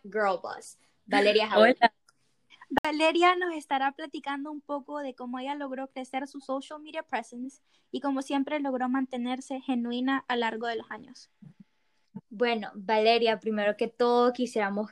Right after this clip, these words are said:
Speaker 1: saber cómo estás, qué nos puedes contar para
Speaker 2: Hola,
Speaker 1: empezar.
Speaker 2: hola, gracias por tenerme.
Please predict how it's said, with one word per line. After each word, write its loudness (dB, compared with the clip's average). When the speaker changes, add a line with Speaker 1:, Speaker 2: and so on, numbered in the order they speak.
Speaker 1:
saber 2
cómo 0
estás, 6
qué 0
nos 0
puedes -2
contar 0
para 4
Speaker 2:
Hola, 4
Speaker 1:
empezar. 8
Speaker 2:
hola, 4
gracias 2
por -4
tenerme. -2